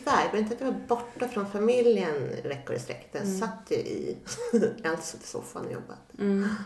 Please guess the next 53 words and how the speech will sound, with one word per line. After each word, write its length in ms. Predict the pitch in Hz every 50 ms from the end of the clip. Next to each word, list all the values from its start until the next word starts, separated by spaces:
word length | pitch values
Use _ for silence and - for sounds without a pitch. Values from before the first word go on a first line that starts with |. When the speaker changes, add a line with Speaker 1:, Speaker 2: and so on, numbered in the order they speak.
| - - - - -
Speaker 2:
Men 480 | 190 185 175 175 170 170 170 175 180 - -
ändå 220 | 180 165 165 165
inte 180 | 165 165 165 170
närvarande, 560 | 165 165 160 156 160 170 165 156 160 - - - 65
liksom. 200 | - - 202 190
Speaker 1:
Ändå 180 | 85 - 156 151
inte 200 | - - - -
närvarande 440 | 82 82 78 78 78 - 165 165 -
Speaker 2:
Mm. 140 | - 180 90 185
Speaker 1:
mentalt. 500 | - - - - - - - - _ - - _ _ - _ _ _ _ _ _ _ _ _ _ _ _ _ _ _ _ _
Speaker 2:
Mm. 400 | 196 190 185 185 185 185 185 - -
Speaker 1:
Och 60 | 185 180
så 80 | - -
kunde 140 | 202 190
jag 80 | 185 185
säga 300 | - - 185 160 156 170
till 80 | 165 - 170 165
honom 80 | 160
ibland, 240 | 156 156 156 160 - -
"Åh, 200 | 226 214 214 208 202
jag 80 | 196
känner 140 | 202 - 196 190
mig 40 | 185 -
som 220 | 196 185 185 185
en 100 | 180 175
så 100 | - - 175
dålig 260 | - 180 170 175 175
mamma." 320 | 175 170 165 160 170 175 175 - 190
Han 120 | 190 190
bara, 80 | 196 214
"Nej, 180 | 240 254 254 254
men 120 | 254 247
du 100 | 247 254
är 40 | 254
en 100 | 254 254
jättebra 440 | 254 254 - - 233 220 240 254 262
mamma." 760 | 269 269 269 254 214 190 180 175 170 165 165 160 175 208 214 - -
Speaker 2:
Mm. 380 | 208 196 196 196 190 185 190 190 - - - - - - - _ _ _ -
Speaker 1:
Så 200 | - - - 214
att 100 | 214 -
det 80 | 202 208
var 60 | 214
ju 220 | 226 233 233 233 -
kanske, 420 | - 226 220 214 - - 214 208 208 214 214 - - - - _ _ - - _
jag 80 | - 170
vill 100 | 175 185
inte 160 | 196 196 196 -
säga 200 | - 151 175 175
mer 120 | - - 170 -
beroende 440 | 160 165 170 185 190 180 170 -
av 100 | - 175 170
honom, 400 | 170 180 190 196 196 170 175 185
men 220 | 190 185 180 175